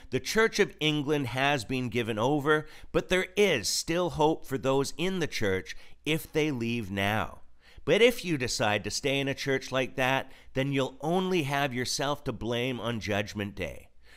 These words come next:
Repent, and as Revelation eighteen four says, "Come out of her, my people,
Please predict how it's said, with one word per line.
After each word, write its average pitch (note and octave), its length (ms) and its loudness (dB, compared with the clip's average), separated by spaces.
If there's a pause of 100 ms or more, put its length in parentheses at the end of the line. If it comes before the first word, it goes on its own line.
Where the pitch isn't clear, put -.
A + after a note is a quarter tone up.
(180)
Repent, D3+ 760 0 (220)
and C3 140 -2 (100)
as D#3 360 2
Revelation C3+ 680 0
eighteen B2 440 -4
four A#2+ 280 -2
says, C3 480 -2 (240)
"Come D#3+ 300 2
out D#3 180 6
of B2 120 -2
her, A2 140 -2
my F#2 200 -2
people, F#2 560 -4